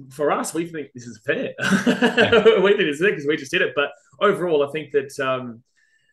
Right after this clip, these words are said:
Speaker 1: yeah, it, it, like, as long as we don't have completely massive gaps between where
Speaker 2: Oh,
Speaker 1: the
Speaker 2: no,
Speaker 1: consensus
Speaker 2: sorry.
Speaker 1: thinks and then where we think, that's okay. Like, if it's relatively close, I don't think that anyone here, I, I do think Bulldogs fans will push back on Reed Marnie 'cause they just push back on anything.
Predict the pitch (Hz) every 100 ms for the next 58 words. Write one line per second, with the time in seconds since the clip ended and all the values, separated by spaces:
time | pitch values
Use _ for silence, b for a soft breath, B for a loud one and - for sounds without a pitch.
0 | - 170 143 - 175 - 170 214 196 220
1 | 208 226 285 392 320 233 220 196 185 165
2 | 170 - 156 170 165 160 147 135 135 135
3 | 135 131 147 123 127 127 131 135 - -
4 | - 143 143 143 139 131 127 127 123 127
5 | - 135 127 135 127 135 131 - 135 147
6 | - 131 127 123 120 120 120 123 117 127
7 | 135 156 190 139 135 - - 127 127 120
8 | 135 151 135 135 139 151 156 - 147 170
9 | 185 151 135 - 135 131 - b b -
10 | 151 160 190 190 196 190 165 151 151 139
11 | 139 151 156 - 196 240 208 135 160 156
12 | 139 - 139 127 123 143 131 127 120 123
13 | 117 113 113 113 120 110 117 - 113 113
14 | 107 - 120 110 107 107 113 117 120 117
15 | 113